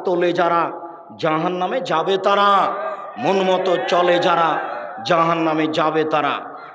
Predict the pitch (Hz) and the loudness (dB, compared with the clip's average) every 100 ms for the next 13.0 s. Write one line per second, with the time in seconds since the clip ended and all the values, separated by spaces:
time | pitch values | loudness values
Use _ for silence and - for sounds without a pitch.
0 | - 151 175 170 165 160 170 170 147 160 | -4 0 2 2 0 0 0 0 -2 0
1 | 165 160 156 160 156 151 143 156 160 151 | 0 -2 -4 -6 -4 -4 0 -2 0 -2
2 | 151 151 143 117 - - - _ _ _ | -2 -2 -4 -8 -14 -20 -20 _ _ _
3 | 143 156 160 156 160 151 147 - - 165 | -4 -2 -4 -4 -2 -2 -2 -4 -8 -8
4 | 165 - 226 190 175 170 165 160 156 151 | -8 -2 -2 0 -4 -4 -4 -2 -2 -2
5 | 151 151 147 147 113 143 - 143 143 139 | -2 -4 -4 -4 -4 -8 -8 -10 -8 -8
6 | 139 135 127 123 123 120 113 - - - | -8 -6 -6 -6 -6 -6 -8 -14 -20 -20
7 | _ _ _ - 127 131 139 147 151 147 | _ _ _ -10 -10 -6 -6 -4 -4 -4
8 | 151 185 - 214 247 254 - - - - | -2 -2 -2 -2 -2 -6 -10 -18 -20 -20
9 | - 185 185 196 185 185 190 190 180 180 | 0 0 2 0 0 -2 -6 -4 0 0
10 | 175 175 175 170 - 180 170 165 160 165 | 0 0 -2 -4 -4 -2 -2 -2 -6 -8
11 | 156 160 160 160 156 151 123 160 160 160 | -6 -4 -4 -4 -6 -6 -8 -8 -6 -4
12 | 156 147 143 147 139 139 143 127 123 | -6 -8 -8 -8 -8 -6 -6 -6 -8